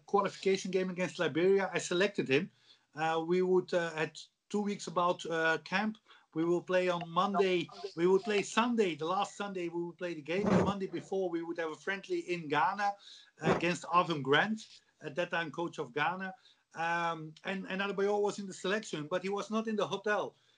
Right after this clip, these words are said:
Uh, on Sunday, he was not in the hotel. On Monday, we trained. He was not in the hotel. On Tuesday, he was not in the hotel. And, and for me, I'm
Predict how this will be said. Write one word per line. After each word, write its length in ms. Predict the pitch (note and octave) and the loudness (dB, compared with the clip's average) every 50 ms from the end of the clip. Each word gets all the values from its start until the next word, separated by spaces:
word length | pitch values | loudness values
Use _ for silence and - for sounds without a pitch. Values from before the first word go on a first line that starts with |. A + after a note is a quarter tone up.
| _ _ _ - - | _ _ _ -10 -6
Uh, 440 | E3+ E3+ E3+ E3+ E3+ E3+ E3 E3 D3+ | -4 -4 -2 -2 -2 -2 -2 -2 -4
on 280 | D#3+ E3 D#3+ E3 E3 D3 | -4 -8 -8 -8 -12 -8
Sunday, 480 | - - F#3 F#3+ F#3+ G3 F#3+ F#3+ G3 F#3 F3+ _ - | -4 -2 0 2 2 2 4 4 2 0 -2 _ -8
he 120 | - E3 | -4 -4
was 180 | F3+ F3+ - - | -2 -2 -2 -4
not 120 | F#3+ F3+ | -6 -4
in 100 | F#3 F3+ | -4 -4
the 60 | F3+ F3 | -4 -4
hotel. 320 | D#3 - - F#3+ F#3 F3+ | -4 -2 0 2 2 2
On 140 | E3 D3+ D3+ | 2 0 -2
Monday, 400 | D#3 E3+ F#3 F#3 F3+ F#3 F#3 F3+ | -2 -2 0 0 0 2 2 2
we 120 | F3 F3 | 0 -2
trained. 340 | F3 - F3+ F3+ F#3 F#3 F3 | -4 -4 -4 -4 -4 -4 -8
He 80 | - E3 | -12 -10
was 180 | D#3+ E3 - F#3 | -8 -8 -6 -6
not 160 | F3+ F3 F3+ | -6 -6 -6
in 100 | E3+ E3+ | -6 -4
the 60 | E3 | -4
hotel. 260 | E3 D#3+ F3+ F3+ E3+ | -4 0 2 2 2
On 120 | D#3+ C#3 C#3 | 2 0 -2
Tuesday, 440 | - F#3 F#3 F#3 F3 D#3 F3+ F3 | 0 2 2 2 2 2 0 2
he 60 | F3 E3+ | 2 2
was 200 | F3 E3 - F#3 | 2 0 -2 -2
not 140 | F3 F3 | -4 -4
in 80 | F3+ E3+ | -2 -2
the 60 | E3+ | -2
hotel. 380 | E3+ E3+ - F3+ F3 F3+ F#3 - - - - - - - - | -2 0 2 2 2 2 0 -2 -6 -4 -4 -4 -4 -4 -6
And, 300 | - E3+ F3+ F#3 F#3 F#3 - _ - | -2 0 2 2 0 -2 -4 _ -2
and 240 | F3+ F#3 F3+ F3+ - _ _ _ _ _ - | 0 0 0 -2 -4 _ _ _ _ _ -2
for 140 | - F#3 | 0 2
me, 380 | F#3 G#3 A3 A#3+ A#3 A3 - - _ _ _ _ _ _ _ - - | 4 4 6 6 4 2 0 -6 _ _ _ _ _ _ _ -4 2
I'm 340 | F3 F#3+ G3 G3 F#3+ F#3 | 4 4 4 4 0 -8